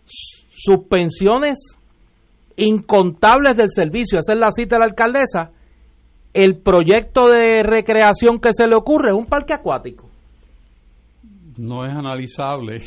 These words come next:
Speaker 1: No, no, no.
Speaker 2: <laughs>
Speaker 1: O sea, yo, yo no entiendo.
Speaker 2: No es analizable.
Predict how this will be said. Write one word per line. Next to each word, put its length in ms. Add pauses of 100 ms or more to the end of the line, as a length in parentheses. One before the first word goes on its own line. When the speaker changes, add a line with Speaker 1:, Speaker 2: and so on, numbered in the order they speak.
Speaker 1:
No, 200
no, 160
no. 380
Speaker 2:
<laughs> 40 (720)
Speaker 1:
O 120
sea, 140
yo, 220
yo 160
no 60
entiendo. 760
Speaker 2:
No 160
es 60
analizable. 720